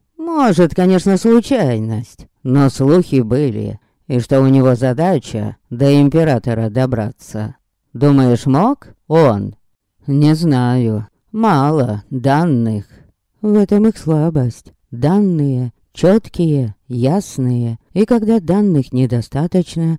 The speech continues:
сессия просто пройдёт в холостую.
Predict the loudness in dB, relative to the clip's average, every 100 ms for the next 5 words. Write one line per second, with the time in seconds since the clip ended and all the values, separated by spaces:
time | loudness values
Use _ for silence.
0 | _ -18 -2 2 0 0 0 2 0 0
1 | 0 0 0 0 2 2 2 0 -2 -4
2 | 0 0 -2 -4 -2 -2 -4 -6